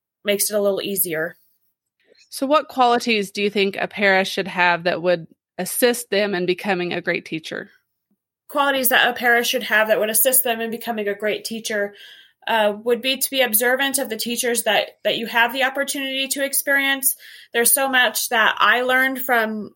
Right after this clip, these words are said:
Speaker 1: uh, my years as a paraprofessional from all of the teachers that, you know, I got to go into their classroom for inclusions, um, and I, I got to see what teachers did that I didn't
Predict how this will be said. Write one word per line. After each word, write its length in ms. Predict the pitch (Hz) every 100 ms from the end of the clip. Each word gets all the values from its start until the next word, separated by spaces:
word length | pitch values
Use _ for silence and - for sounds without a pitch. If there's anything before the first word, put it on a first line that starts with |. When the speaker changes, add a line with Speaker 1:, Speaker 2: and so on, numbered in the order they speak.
| _ 214
Speaker 1:
uh, 160 | 214
my 120 | 220
years 320 | 226 226 233 226
as 120 | 220
a 40 |
paraprofessional 880 | 214 233 233 233 233 214 214 233 226
from 140 | 226 220
all 140 | 214
of 80 | 202
the 80 | 196
teachers 480 | 226 220 240 233 -
that, 240 | 180 - - _ _ _ _ _ _
you 100 | 226
know, 100 | 214
I 80 | 214
got 220 | 220 220
to 60 | 233
go 120 | 233
into 180 | 226 214
their 120 | 214
classroom 420 | 233 214 226 220
for 120 | 208 196
inclusions, 960 | 202 269 277 262 254 247 247 240 233 -
um, 520 | 202 190 185 185 180 - _ _ _ _ _ _ -
and 500 | 240 233 220 220 208 - - - - -
I, 240 | 285 233 233
I 40 | 233
got 200 | 262 240
to 100 | 277
see 520 | - 262 254 247 247 - _ _ _ _ _
what 220 | - 247 -
teachers 400 | 262 262 247 202
did 280 | 233 233
that 160 | 220 -
I 100 | 226
didn't 380 | 226 220 220